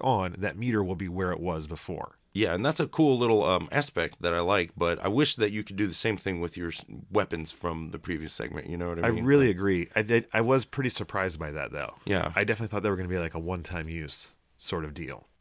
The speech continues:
Speaker 2: But, yeah, hyper boots are okay, I guess, like, if you just wanna really speed through an area, but you have other options that are better,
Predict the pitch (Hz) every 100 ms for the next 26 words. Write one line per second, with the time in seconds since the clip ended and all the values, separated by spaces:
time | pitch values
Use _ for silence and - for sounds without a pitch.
0 | - 113 113 - 135 165 147 - - 180
1 | 190 165 170 - 117 90 113 101 110 123
2 | 127 120 - 104 92 92 104 92 - 101
3 | 87 87 92 92 82 - - 98 85 95
4 | 95 98 101 98 85 85 82 - 90 104
5 | 92 117 113 117 - 117 110 101 92 113
6 | 113 110